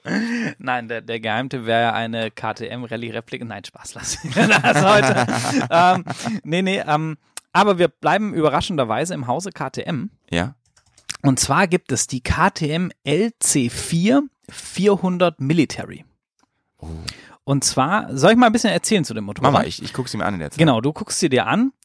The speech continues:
Speaker 1: Und zwar wurde die Military, ähm, für die,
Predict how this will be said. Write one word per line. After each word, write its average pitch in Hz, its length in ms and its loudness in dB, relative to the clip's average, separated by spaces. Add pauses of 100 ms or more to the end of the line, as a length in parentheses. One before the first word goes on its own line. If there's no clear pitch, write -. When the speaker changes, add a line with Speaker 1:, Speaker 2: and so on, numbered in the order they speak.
Speaker 1:
Und 151 180 0
zwar 180 420 0
wurde 175 240 2
die 151 200 0
Military, 147 760 2
ähm, 147 440 2 (180)
für 165 320 4
die, 151 420 0